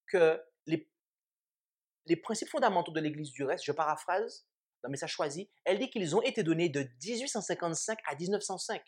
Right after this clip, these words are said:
Ça veut dire que durant cette période-là,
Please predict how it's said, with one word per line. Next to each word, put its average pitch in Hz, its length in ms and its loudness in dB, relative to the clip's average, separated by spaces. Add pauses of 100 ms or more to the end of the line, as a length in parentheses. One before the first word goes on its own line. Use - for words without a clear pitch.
(1600)
Ça 233 80 8
veut 320 60 4
dire 294 100 6
que 220 80 8
durant 180 260 6
cette - 200 0
période-là, 165 540 4